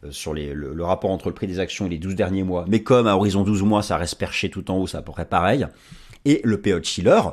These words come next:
bon, vous voyez ici le point bas. Alors ici, c'était en octobre dernier, le point bas du, du S and P cinq cents. Le point bas du S and P cinq cents, je vais vous montrer ça directement sur TradingView. Voilà. Le point bas ici du S and P cinq cents,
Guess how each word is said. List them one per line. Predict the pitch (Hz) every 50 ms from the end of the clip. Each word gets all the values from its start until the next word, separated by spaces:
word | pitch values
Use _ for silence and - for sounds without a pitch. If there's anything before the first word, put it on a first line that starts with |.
| - _ _ _ _ -
bon, | 170 196 156
vous | - - _ _ _ _ _ - 98
voyez | 131 180 214
ici | 202 - - - 165
le | 127 113
point | - - 135 123
bas. | 110 113 101
Alors | 92 85 82 - -
ici, | 143 - - 202 202
c'était | - - - - 156 160
en | 113 104
octobre | 123 123 - - 151 117
dernier, | 101 117 98 95 92 87 73
le | 87 90 82
point | - - 117 113
bas | 101 117 117
du, | 101 82 90 80 78
du | 82 85
S | 82 - -
and | 87 80
P | - 87
cinq | - - 80 76
cents. | - - 185 247 - _ _ _ - - - - - _ _ _ _ _ _ _ _ _ - _ _ _ _ _ _ _ _ _ -
Le | - 82
point | - 98 90
bas | 92 95
du | 87 87
S | 80 - 85
and | 78
P | - 82
cinq | - - 104
cents, | - -
je | 147 127
vais | 123
vous | 110 117
montrer | 120 117 - 131 -
ça | 160 139
directement | 117 107 107 104 - 117 123 135
sur | 131 - 104
TradingView. | - - 110 101 101 87 71 73 67 - _ _ _ _
Voilà. | - 104 82 69 - - - _ _ _ _ - -
Le | 98 110 208
point | - - 220 233 226
bas | 202 214 196
ici | 160 131 - - 147
du | 117 110
S | 107 101 -
and | 101 92
P | - 95 87
cinq | - 87 87
cents, | - - 85 90